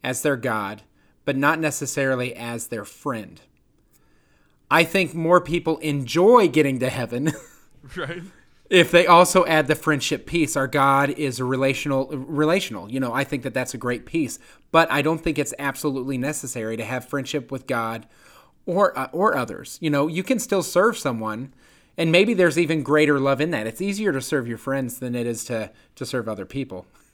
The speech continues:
Speaker 2: I'm snarling at you. Uh, Christopher,
Speaker 1: Well
Speaker 2: uh, what is the greatest commandment? <laughs>
Speaker 1: Lo-, love the Lord your God.
Speaker 2: There's a second piece to that, that Jesus fixes. <laughs>
Speaker 1: Love your neighbor as yourself?
Speaker 2: Correct. So I,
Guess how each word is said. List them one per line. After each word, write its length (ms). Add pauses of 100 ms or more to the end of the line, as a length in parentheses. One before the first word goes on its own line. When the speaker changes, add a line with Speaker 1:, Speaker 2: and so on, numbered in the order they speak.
(140)
Speaker 2:
I'm 180
snarling 560
at 100
you. 280 (760)
Uh, 220
Christopher, 680
Speaker 1:
Well 280
Speaker 2:
uh, 20
what 220
is 140
the 80
greatest 380
commandment? 520 (640)
<laughs> 680
Speaker 1:
Lo-, 180
love 180
the 100
Lord 220
your 120
God. 320 (1000)
Speaker 2:
There's 220
a 80
second 440
piece 240
to 140
that, 280
that 160
Jesus 420
fixes. 800
<laughs> 60 (1400)
Speaker 1:
Love 200
your 120
neighbor 260
as 160
yourself? 600
Speaker 2:
Correct. 540
So 240
I, 220